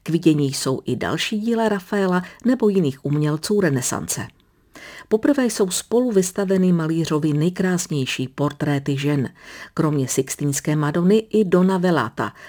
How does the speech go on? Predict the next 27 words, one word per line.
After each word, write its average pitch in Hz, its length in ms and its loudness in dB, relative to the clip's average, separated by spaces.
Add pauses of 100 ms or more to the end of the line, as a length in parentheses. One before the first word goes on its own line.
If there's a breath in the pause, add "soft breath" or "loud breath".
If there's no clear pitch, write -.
(140)
portrét 147 520 -2
z - 80 -12
Palazzo 139 500 -4
Pitti 165 520 0
ve 156 140 0
Florencii, 147 800 0 (280 loud breath)
který 277 280 4
podle 269 260 2
expertů 202 600 -4
mohl 190 240 2
být 147 260 -6
předlohou 202 680 2 (100)
a 196 80 -4
modelem 190 500 2
slavnější 143 680 -2
jubilantky. 151 720 0 (600 loud breath)
Ta - 100 2
jako 143 320 -2
dárek 143 440 0
dostala 185 540 0
nový 156 380 0
rám, 156 360 0
který 139 400 -2
je 143 120 0
náročně 202 600 0
vyrobenou 196 520 0
kopií 180 540 0